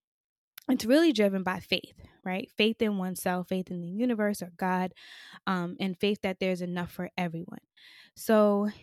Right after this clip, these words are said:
in the case of discussing money and your finances, you approach money with excitement and possibility, right? You see money as something that can help you achieve your dreams. Um, you're not afraid to spend money because you know that it will come back to you tenfold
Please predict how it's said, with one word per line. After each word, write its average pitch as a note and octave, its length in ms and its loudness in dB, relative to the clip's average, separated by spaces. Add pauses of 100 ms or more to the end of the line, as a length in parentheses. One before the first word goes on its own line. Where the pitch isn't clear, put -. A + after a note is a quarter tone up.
(340)
in A#3+ 280 4
the B3+ 80 4
case G#3 340 0
of F#3 140 -2
discussing F3+ 520 -4
money F3+ 280 -2
and E3+ 100 -4
your F3+ 100 -4
finances, G3+ 800 0 (560)
you A3+ 180 6
approach C#4 440 2
money G#3 260 0
with F#3 220 -2
excitement F#3 560 0
and D3+ 100 -8
possibility, E3+ 840 -8 (160)
right? F3+ 160 -6
You G3+ 140 -4
see A#3+ 240 -2
money G#3+ 300 0
as F#3+ 160 -4
something F#3 360 -6
that F3+ 160 -6
can F#3 120 -8
help F#3 240 -4
you F3+ 100 -2
achieve F3 380 -4
your E3+ 100 -4
dreams. E3 640 -8 (420)
Um, G3+ 160 0
you're G#3+ 140 6
not A3+ 180 6
afraid G3 400 0
to F#3+ 100 -8
spend A3 360 0
money F#3 260 -2
because F3+ 340 -2
you F#3+ 120 -4
know F#3 180 0
that F3+ 220 -2
it F3+ 100 0
will F3+ 80 -2
come G3 300 -2
back F#3 240 -2
to - 100 -6
you E3+ 140 -4
tenfold A3 560 -4